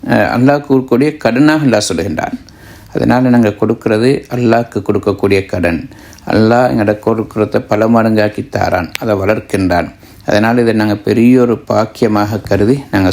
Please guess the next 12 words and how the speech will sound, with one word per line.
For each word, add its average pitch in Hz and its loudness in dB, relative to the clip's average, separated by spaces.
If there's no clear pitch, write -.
செய்யணும். 98 0
இப்ப - -2
இதுல 117 2
பல 110 0
விஷயங்கள் 107 0
பகிர்ந்து 107 0
கொண்டு 98 0
வருவோம். 101 2
அஹ், - 0
தேவைகளுடையவர்களுடைய 107 2
விஷயங்களை 101 0
நாங்க 95 0